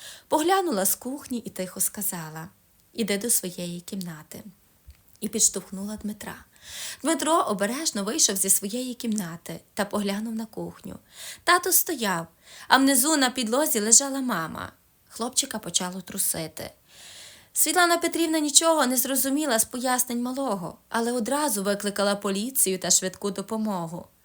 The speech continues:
Вони приїхали майже одночасно. Батька забрали, а маму відвезли до лікарні. Цю ніч Дмитрик провів у сусідки.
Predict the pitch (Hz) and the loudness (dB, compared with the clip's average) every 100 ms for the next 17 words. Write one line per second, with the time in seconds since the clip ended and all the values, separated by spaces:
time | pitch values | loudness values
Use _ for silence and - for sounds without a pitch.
0 | _ 254 359 440 269 339 339 262 247 277 | _ -2 -2 -4 -4 -4 -4 -4 -2 0
1 | 285 269 254 269 269 165 175 - - - | 0 -2 -2 -4 -2 -2 -2 -2 -6 -14
2 | _ _ _ - 277 - 349 330 262 190 | _ _ _ -4 -4 -2 -4 -2 -2 -2
3 | 165 160 160 - - - _ - 185 175 | -2 -4 -8 -14 -20 -20 _ -4 -2 -2
4 | 196 294 247 185 175 180 185 185 190 190 | -4 -4 -4 -4 -2 -2 -2 -6 -6 -8
5 | - 165 165 175 170 - _ - - - | -8 -8 -8 -10 -12 -14 _ -20 -20 -6
6 | - 320 330 440 - - _ 190 311 349 | 0 2 0 -2 -6 -12 _ -4 -4 -4
7 | 277 - 185 226 202 214 - - 170 160 | -8 -4 -2 -2 -2 -2 2 2 0 -6
8 | - - | -10 -12